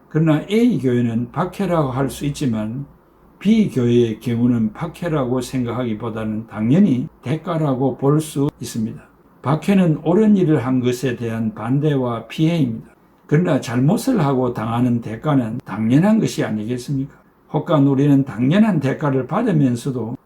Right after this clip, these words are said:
박해를 받는다고 오해를 해서는 안 될 것입니다.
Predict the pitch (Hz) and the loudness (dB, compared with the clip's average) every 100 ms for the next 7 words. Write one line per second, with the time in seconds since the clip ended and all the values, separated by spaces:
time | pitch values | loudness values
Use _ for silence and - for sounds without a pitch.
0 | - 147 160 196 180 135 110 123 127 151 | -10 -10 -6 -4 -2 -2 -4 0 2 2
1 | 156 151 143 123 139 147 170 175 156 135 | 0 -2 0 -2 2 2 2 0 -2 -4
2 | 123 123 117 - 135 110 113 135 143 143 | -6 -4 -4 -4 -2 0 2 2 2 -2
3 | 165 151 156 | 0 0 0